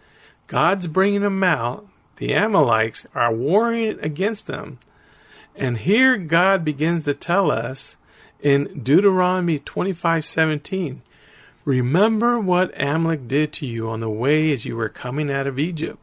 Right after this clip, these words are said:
how he met you on the way and attacked your rear ranks, all the stragglers at your rear, when you were tired and weary, and he did not fear God. Therefore,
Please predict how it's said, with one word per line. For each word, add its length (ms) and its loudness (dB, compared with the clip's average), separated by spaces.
how 200 -6
he 220 0
met 360 2
you 160 4
on 120 4
the 100 4
way 300 4
and 100 2
attacked 680 -2
your 280 2
rear 480 4
ranks, 680 -2
all 480 6
the 140 2
stragglers 720 4
at 160 4
your 180 4
rear, 480 2
when 160 2
you 200 6
were 100 6
tired 720 2
and 220 0
weary, 500 2
and 180 -4
he 400 -2
did 280 2
not 320 -2
fear 840 -2
God. 600 0
Therefore, 800 0